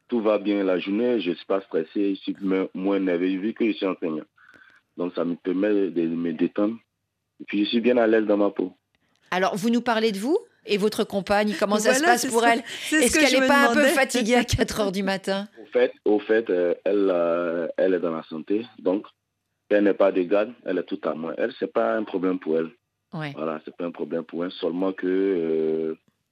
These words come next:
Speaker 1: c'est ses horaires de travail qui, souvent, qui coincent parce que très souvent, elle peut descendre à six heures ou sept heures,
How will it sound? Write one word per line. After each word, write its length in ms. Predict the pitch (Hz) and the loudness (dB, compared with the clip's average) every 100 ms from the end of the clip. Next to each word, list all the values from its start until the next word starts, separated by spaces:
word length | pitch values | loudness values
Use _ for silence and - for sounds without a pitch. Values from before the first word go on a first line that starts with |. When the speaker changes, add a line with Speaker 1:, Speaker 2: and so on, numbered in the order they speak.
| _ - | _ -12
Speaker 1:
c'est 120 | 85 | -8
ses 180 | 80 87 | -4 -2
horaires 300 | 92 95 110 | 0 0 0
de 80 | 101 | -2
travail 460 | - 80 82 90 90 | -4 -4 -2 -2 -4
qui, 480 | 80 78 76 76 - - | -6 -6 -6 -8 -14 -16
souvent, 360 | - 82 92 98 | -10 -4 -4 -4
qui 140 | 85 | -8
coincent 280 | - 85 82 | -8 -8 -6
parce 160 | 76 - | -8 -2
que 220 | 98 95 _ _ _ _ _ _ _ _ | -2 -2 _ _ _ _ _ _ _ _
très 120 | 98 | -6
souvent, 360 | 95 95 98 107 - | -4 -4 -2 -4 -4
elle 220 | 92 92 | -2 -2
peut 140 | - | -2
descendre 360 | 87 85 92 90 | -4 -4 -4 -6
à 60 | 80 - | -6 -8
six 160 | 87 | -4
heures 80 | 85 | -2
ou 60 | 87 | -2
sept 280 | - 85 | -4 -4
heures, 100 | 90 | -6